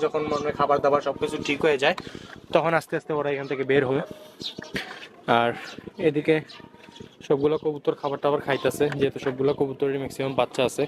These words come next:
এই জন্য সবগুলো কবুতর এখানে খাবার টাবার খাইতেছে। কবুতরকে খাবার দিছিলাম একটু আগে। সবগুলো কবুতরই মাশাআল্লাহ সুস্থ আছে। আর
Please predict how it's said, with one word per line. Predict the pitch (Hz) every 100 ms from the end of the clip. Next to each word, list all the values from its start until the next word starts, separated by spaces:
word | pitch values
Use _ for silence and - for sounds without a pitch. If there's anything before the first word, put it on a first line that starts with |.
| - - - - - - -
এই | 123
জন্য | 123 123
সবগুলো | 123 131 135
কবুতর | 135 123 131
এখানে | 123 127
খাবার | 127 123
টাবার | 131 127
খাইতেছে। | 127 - - 123
কবুতরকে | 120 123 - -
খাবার | 120 117
দিছিলাম | 113 117 127 120
একটু | - 110
আগে। | 139 - - - - - - - - - _ - - - - - - - - - - - -
সবগুলো | 160 151 165 160
কবুতরই | 165 160 165 160
মাশাআল্লাহ | - 160 170
সুস্থ | 147 - 160 147
আছে। | - 170 - - _ - - - - - - -
আর | 135